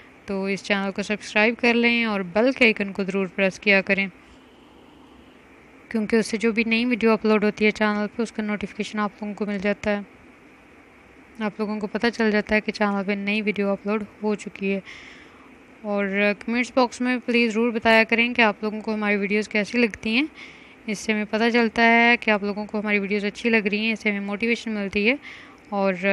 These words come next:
अगर आप लोग fashion से related किसी भी किस्म की कोई वीडियो देखना चाहते हैं तो वो भी आप लोग comments box में बता सकते हैं। हम लोग ज़रूर कोशिश करेंगे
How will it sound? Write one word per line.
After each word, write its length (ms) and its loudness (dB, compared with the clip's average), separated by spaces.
अगर 180 -2
आप 240 2
लोग 200 -2
fashion 420 -2
से 140 -4
related 460 2
किसी 260 -4
भी 80 -4
किस्म 300 -6
की 100 -6
कोई 160 -6
वीडियो 220 0
देखना 340 -2
चाहते 400 -2
हैं 120 0
तो 100 0
वो 200 -2
भी 140 0
आप 240 0
लोग 260 -4
comments 320 -6
box 240 -6
में 120 -4
बता 300 4
सकते 380 -4
हैं। 220 0
हम 220 -2
लोग 160 -6
ज़रूर 220 -4
कोशिश 420 -4
करेंगे 460 0